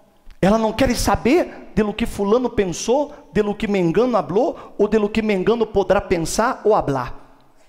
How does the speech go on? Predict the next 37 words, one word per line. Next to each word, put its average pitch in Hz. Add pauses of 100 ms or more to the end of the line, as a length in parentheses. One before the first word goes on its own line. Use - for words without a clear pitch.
(640)
Porque 160
essa 180
fé -
me 165
dá 165
essa 175
seguridade, 160 (600)
de 131
eu 175
não 190
dependo 185
de 151
los 139
demais. 127 (320)
Amém, 214
gente? 131 (480)
Se -
me 247
hago 233
entender, 175
quem 277
me 269
está -
compreendendo? 151 (720)
E 214
isso 294
é 240
maravilhoso, 226
sabe 196
por 160
quê? 240 (400)
Porque -
você 208
anda 214
com 196
suas -
próprias -